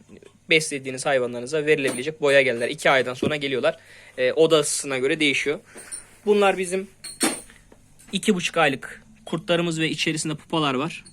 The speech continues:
Pupa nedir diye ar-, soran arkadaşlar olabilir ya da yeni üretime başlayacak arkadaşlara göstermiş olalım. Bu da pupa. Böcek olmadan önceki son halimiz bu.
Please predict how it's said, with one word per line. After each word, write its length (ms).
Pupa 160
nedir 300
diye 140
ar-, 140
soran 380
arkadaşlar 460
olabilir 420
ya 120
da 60
yeni 240
üretime 360
başlayacak 420
arkadaşlara 400
göstermiş 440
olalım. 220
Bu 120
da 140
pupa. 340
Böcek 380
olmadan 380
önceki 280
son 200
halimiz 500
bu. 220